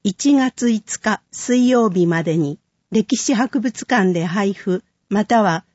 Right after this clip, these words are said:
市ホームページからダウンロードできる申し込み用紙を、郵送、ファックス六三六一零八、愛知電子申請届出システム、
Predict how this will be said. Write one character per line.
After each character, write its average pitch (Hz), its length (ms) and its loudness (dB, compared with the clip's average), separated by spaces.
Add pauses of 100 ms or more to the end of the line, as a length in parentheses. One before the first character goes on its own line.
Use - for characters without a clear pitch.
(140)
市 - 400 -4
ホ 247 220 2
ー - 40 4
ム 247 160 2
ペ 247 180 4
ー 214 40 2
ジ 208 120 -4
か 185 180 0
ら 165 220 -2
ダ 185 160 2
ウ 240 160 4
ン 262 100 6
ロ 226 180 2
ー - 20 -2
ド 180 160 0
で 165 120 -2
き 185 180 -4
る 165 280 -2
申 220 240 2
し - 100 -8
込 214 160 0
み 214 140 2
用 202 200 0
紙 165 200 -6
を、 147 180 -4 (360)
郵 226 260 4
送、 190 480 0 (280)
フ 220 60 0
ァ 240 60 2
ッ - 160 -8
ク 180 80 -2
ス - 340 -6 (120)
六 196 280 0
三 220 440 2
六 220 340 0
一 226 320 -2
零 190 240 0
八、 - 420 -8 (380)
愛 247 280 0
知 - 420 -8
電 233 240 4
子 240 200 -2
申 226 300 2
請 202 400 -4
届 226 400 0
出 214 160 2
シ 202 200 -6
ス - 100 -12
テ 151 160 -4
ム、 156 220 -4